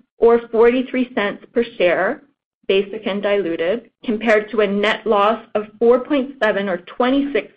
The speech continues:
cents, basic and diluted, a couple of factors contribute to this. Acquisition-related costs on the Periscope acquisition were four point eight million. And as a result of bringing on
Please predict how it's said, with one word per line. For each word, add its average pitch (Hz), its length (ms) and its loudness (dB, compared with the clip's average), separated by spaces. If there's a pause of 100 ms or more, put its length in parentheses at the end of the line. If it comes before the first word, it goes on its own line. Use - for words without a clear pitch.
cents, 190 320 -6 (220)
basic 202 420 -4
and 208 160 -6
diluted, 175 560 -4 (380)
a 240 140 -2
couple 269 280 2
of 254 160 2
factors 214 420 0 (100)
contribute - 640 -4
to 196 60 -10
this. 104 260 -8 (840)
Acquisition-related 240 1160 2
costs 208 400 0 (140)
on 220 100 -2
the 214 240 -4
Periscope 233 560 0
acquisition 214 960 -4 (220)
were 254 260 2
four 254 240 4
point 226 240 -4
eight 208 220 -2
million. 170 460 -10 (680)
And 220 200 -2
as 240 240 2
a 277 60 -2
result 220 540 2 (140)
of 202 180 -4
bringing 233 340 4
on 202 300 0